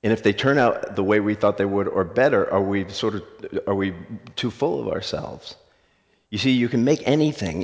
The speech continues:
into an idol, and anytime you make something into an idol, you end up bowing down, you end up serving that, and God says to us, "Don't do it.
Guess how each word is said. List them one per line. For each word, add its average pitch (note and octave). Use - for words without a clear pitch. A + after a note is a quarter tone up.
into G2
an F#2+
idol, F#2
and F#2+
anytime C3
you A2
make G#2+
something A#2
into A#2
an A#2+
idol, E2
you F#2
end F2+
up E2+
bowing G2
down, E2+
you G2
end G2
up -
serving E2+
that, E2+
and F#2
God A2
says F2+
to G2+
us, D#2
"Don't -
do D#3
it. -